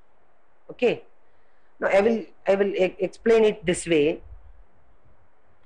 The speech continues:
An ordinary person mistakes a shell for silver and he runs after that to pick it up. Now he comes back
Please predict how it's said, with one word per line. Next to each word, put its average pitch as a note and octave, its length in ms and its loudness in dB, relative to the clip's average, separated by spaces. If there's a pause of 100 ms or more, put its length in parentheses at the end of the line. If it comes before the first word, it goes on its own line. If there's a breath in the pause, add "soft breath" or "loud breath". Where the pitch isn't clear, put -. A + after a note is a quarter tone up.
(260)
An F#3+ 100 0
ordinary B3+ 460 4
person A3+ 460 0
mistakes A3+ 520 0
a F#3+ 60 0
shell G#3 280 -2
for G3+ 180 -2
silver C#3+ 400 -6 (1040)
and A3 120 0
he A3+ 160 4
runs B3 340 2
after G#3+ 420 0
that G#3+ 340 0
to G3 60 0
pick - 260 -2
it - 140 -8
up. - 180 -6 (1600)
Now B3 220 4
he B3 140 2
comes C#4 380 0
back F3+ 380 4